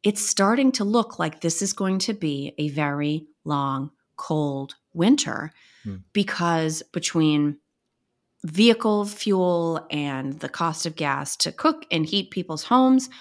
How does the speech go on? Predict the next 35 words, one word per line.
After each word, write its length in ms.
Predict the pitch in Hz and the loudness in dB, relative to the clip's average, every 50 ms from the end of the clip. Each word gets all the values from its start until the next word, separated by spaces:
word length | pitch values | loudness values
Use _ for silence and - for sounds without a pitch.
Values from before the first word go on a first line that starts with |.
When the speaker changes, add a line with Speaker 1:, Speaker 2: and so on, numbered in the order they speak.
| - - - - - - - - - | -20 -20 -20 -20 -20 -20 -16 -8 -4
Speaker 1:
I 80 | - 196 | -4 -4
think 240 | - - 226 214 220 | 0 0 0 2 2
there's, 260 | 214 208 190 185 - _ _ _ _ - | 2 2 2 0 -2 _ _ _ _ -2
there's 180 | 190 180 170 | 0 0 0
very 340 | 170 185 190 190 208 214 214 | 2 2 4 4 6 4 4
real 320 | 185 180 185 185 175 180 | 4 4 4 4 4 2
concern. 760 | 180 - - 190 - - - - 302 320 240 185 175 170 170 - - - - - - | 0 0 -2 0 0 0 2 4 4 4 4 2 2 0 -2 -4 -10 -20 -14 -4 0
And 120 | 214 233 | 4 6
a 60 | 254 | 6
lot 360 | 247 233 226 220 226 277 415 415 | 6 6 4 2 2 0 0 -2
of 120 | 254 185 | -2 0
it, 360 | 175 165 165 175 196 190 - _ _ _ _ _ _ _ _ - | 0 2 2 2 0 -2 -4 _ _ _ _ _ _ _ _ -2
we're 120 | - 208 220 | 2 2 4
looking 380 | 214 240 254 247 - 311 294 294 | 6 6 4 6 6 6 6 6
to 180 | - 262 240 | 6 4 2
governments 840 | 208 - - 151 185 180 190 202 240 247 226 180 160 156 - - - - _ - | 2 0 0 2 4 4 6 6 6 6 6 4 4 2 0 -2 -6 -6 _ 0
to 140 | - - 190 | 2 2 2
get 220 | 185 185 170 - | 4 2 2 2
involved 520 | 170 165 170 175 165 170 165 165 165 - - - - - | 0 -2 0 2 2 2 2 0 -2 -6 -10 -4 -2 0
to 120 | - 202 | 0 0
ensure 880 | - - 175 160 - - - - 220 214 202 196 190 185 185 185 185 - _ _ _ _ - | 0 0 -2 0 2 2 2 4 4 4 4 4 2 2 0 -2 -4 -8 _ _ _ _ 2
that 220 | - 175 - - | 2 2 2 2
supply 540 | - - 202 190 - - - 170 160 165 165 | -2 -4 -4 -4 -6 -2 -2 0 0 2 0
is 180 | 165 165 160 160 | 0 -2 -2 -2
there 220 | - 151 147 147 | -2 0 0 0
to 200 | 147 - - 156 | -2 -2 -2 0
meet 240 | 147 147 151 139 147 | 0 0 0 0 -2
demand 560 | - 156 151 147 151 143 139 139 139 139 - - - | -2 0 2 2 2 0 -2 -4 -6 -8 -10 -6 -4
at 120 | 160 160 | -2 -2
a 40 | 160 | 0
reasonable 500 | 147 156 147 143 - 151 143 139 143 135 | 0 -2 -2 -2 -2 -4 -4 -4 -6 -10
price. 460 | - - - 64 - - - - - _ _ _ - - | -8 -6 -6 -6 -6 -6 -10 -10 -10 _ _ _ -16 -14
Speaker 2:
Mm-hmm. 300 | 110 92 82 87 98 98 98 _ _ - | -14 -12 -10 -10 -12 -12 -12 _ _ -4
Speaker 1:
And 160 | - 180 185 - | -2 -2 0 2
so 260 | - 202 190 185 | 4 4 4 4